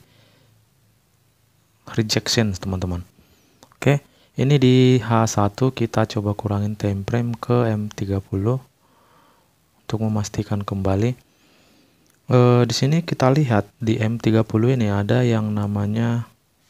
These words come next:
bearish engulfing, teman-teman. Oke, di sini ada bearish engulfing,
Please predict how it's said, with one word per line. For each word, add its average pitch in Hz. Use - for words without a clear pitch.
bearish 104
engulfing, 101
teman-teman. 92
Oke, 117
di 113
sini 110
ada 104
bearish 101
engulfing, 98